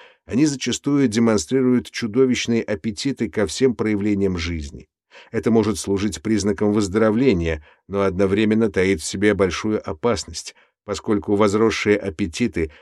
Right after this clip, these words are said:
способны привести человека к утрате контроля над собой, оборачивающейся новым эксцессом.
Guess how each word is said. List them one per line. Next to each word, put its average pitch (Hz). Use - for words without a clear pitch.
способны 101
привести 98
человека 98
к -
утрате 101
контроля 101
над 82
собой, 98
оборачивающейся 104
новым 95
эксцессом. -